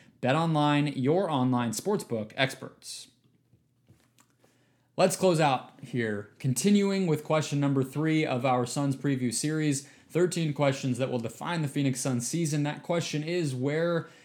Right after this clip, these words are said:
what is the state of the Suns culture? I talked a little bit about hunger and the way that that defines this team. And let's close out here by comparing that to the other squads around the N B A, because I think,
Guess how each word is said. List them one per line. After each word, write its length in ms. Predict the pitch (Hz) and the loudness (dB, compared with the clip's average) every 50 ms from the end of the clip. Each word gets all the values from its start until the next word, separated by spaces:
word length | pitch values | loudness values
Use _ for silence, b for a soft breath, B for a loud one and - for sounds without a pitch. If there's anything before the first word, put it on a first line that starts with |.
| B B B B | B B B B
what 260 | B 160 196 202 - - - | B 6 6 6 4 0 0
is 240 | 147 147 139 120 - | 2 2 2 2 0
the 80 | 135 | -2
state 400 | 127 - - 156 147 147 151 - | -4 -2 0 2 2 2 2 0
of 240 | - 131 131 127 127 | -2 -4 -4 -2 -2
the 60 | 131 | -2
Suns 340 | 131 - 135 127 123 120 - | 0 0 0 0 0 -2 -4
culture? 400 | - 147 156 165 143 - 160 151 | -4 -2 -2 -2 -2 -2 -2 -2
I 40 | 139 | -2
talked 280 | - 156 151 165 - | -2 -2 -2 -2 -2
a 40 | 160 | -2
little 200 | 147 156 156 160 | 0 0 0 2
bit 100 | 147 151 | 2 2
about 300 | 147 135 139 135 - 139 | 2 2 2 2 0 -2
hunger 440 | - 156 151 170 170 165 165 165 170 | -2 0 0 2 2 0 0 0 0
and 200 | 165 - 135 135 | 0 0 0 0
the 60 | 135 131 | 2 2
way 160 | 135 131 127 | 2 2 0
that 180 | 127 110 - | 0 -4 -4
that 340 | - 139 147 147 - - - b b b b b b b b b b | -2 -2 -2 -2 -2 -4 -8 b b b b b b b b b b
defines 520 | 131 - - 156 147 151 151 156 147 123 | -8 -6 -2 -2 0 0 2 2 0 0
this 260 | 127 135 127 127 - | 0 0 0 0 -4
team. 540 | - - - 165 170 175 180 180 180 180 - b b b b b b b b b b b b | -6 -4 -2 0 0 0 -2 -2 -4 -6 -8 b b b b b b b b b b b b
And 380 | 113 113 113 117 117 117 117 117 | -8 -6 -4 -2 -2 -2 0 0
let's 200 | 139 160 160 - | 0 -2 -2 -4
close 280 | - 190 202 196 165 | -2 0 2 2 4
out 220 | 185 175 175 170 131 | 4 4 2 2 0
here 260 | 151 151 151 147 131 | 0 0 2 2 2
by 380 | 117 127 127 123 123 120 127 123 | 4 4 4 4 4 2 0 -2
comparing 500 | - - 131 131 143 151 175 190 190 180 | -6 -8 -8 -6 -4 -4 -4 -2 -2 -2
that 160 | 170 170 160 | -4 -4 -4
to 80 | - 151 | -4 -2
the 140 | 147 143 - | -2 -2 -2
other 380 | 131 147 160 160 156 156 151 | -2 -2 -2 -2 -2 -2 -4
squads 400 | - - - 139 135 147 143 131 | -6 -4 -2 0 2 2 2 2
around 240 | 131 127 135 143 147 | 2 2 2 2 2
the 120 | 139 135 | 2 2
N 120 | 139 139 135 | 2 2 2
B 120 | 120 120 127 | 2 0 0
A, 120 | 117 107 | 0 -2
because 220 | 104 110 - 123 | -4 -6 -4 -2
I 60 | 123 120 | -2 -2
think, 300 | - 165 180 165 - | -2 -4 -6 -6 -10